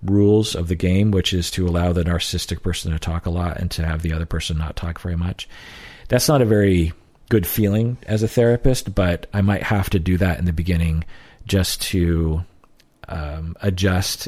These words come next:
and to help the couple to feel comfortable, partic-, particularly the narcissistic person. So I'm going along with some of the pathology with the couple in the beginning, knowing that eventu-, knowing that I have to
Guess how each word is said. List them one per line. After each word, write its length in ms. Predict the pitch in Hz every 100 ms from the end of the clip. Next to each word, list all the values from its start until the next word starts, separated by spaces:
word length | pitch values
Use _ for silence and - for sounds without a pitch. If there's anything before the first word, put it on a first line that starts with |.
| -
and 200 | 87 80
to 100 | 87
help 400 | 80 101 92 -
the 360 | - 87 80 - - - _ -
couple 300 | - 107 92
to 60 | 82
feel 200 | - 85
comfortable, 400 | - 85 82 80
partic-, 340 | - 80 80 - -
particularly 400 | 104 92 87 80
the 100 | 78
narcissistic 600 | 85 - 87 - 87 -
person. 360 | 78 - 87 - - - - - -
So 340 | 127 110 101
I'm 100 | 110
going 320 | 110 123 139 131
along 680 | 117 113 120 131 131 135 -
with 400 | 123 120 - -
some 340 | - - 117 120
of 60 |
the 80 | 113
pathology 960 | - - - 101 110 120 131 131 135 -
with 160 | 117 -
the 80 |
couple 300 | - 120 131
in 80 | 123
the 80 | 120
beginning, 480 | 117 120 123 123 117
knowing 300 | 110 104 98
that 120 | 95
eventu-, 480 | 92 90 90 - -
knowing 240 | 110 110
that 120 | 104 90
I 40 |
have 380 | - 135 131 -
to 320 | 101 92